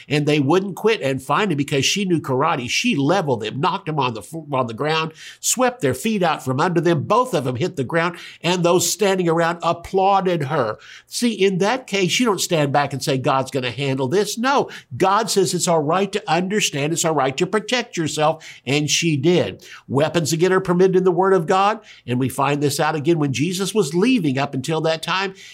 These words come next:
he, they didn't have much. They might have had something. I know that Peter had one. He pulled a sword out, uh, before, while Jesus was being arrested.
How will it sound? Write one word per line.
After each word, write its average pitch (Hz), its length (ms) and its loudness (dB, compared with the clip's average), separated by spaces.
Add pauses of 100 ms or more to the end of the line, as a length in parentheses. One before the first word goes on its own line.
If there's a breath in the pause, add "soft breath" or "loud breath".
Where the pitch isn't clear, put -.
(100)
he, 156 200 2
they 156 280 2
didn't 175 220 2
have 185 280 -2
much. 208 200 -2
They 139 100 0
might 139 180 2
have 139 100 -2
had 160 160 -2
something. 165 360 0
I 143 80 0
know 147 200 2
that 127 240 -2
Peter 240 320 2
had 131 260 0
one. 151 140 0
He 190 60 -2
pulled 151 220 -4
a 135 60 -2
sword 143 300 0
out, 175 260 -2 (260 loud breath)
uh, 135 140 0
before, 147 380 2 (140)
while 139 260 0
Jesus 156 440 0
was 170 160 2
being 160 240 -2
arrested. 175 640 -2